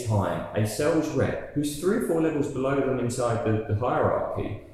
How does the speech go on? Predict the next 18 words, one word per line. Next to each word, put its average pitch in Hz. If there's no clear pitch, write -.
moves 135
a 127
deal 113
in 113
or 101
out 85
of -
commit. -
That's -
because 107
we 101
proactively 107
notify 98
the -
customer 95
that 90
something's 92
taken 82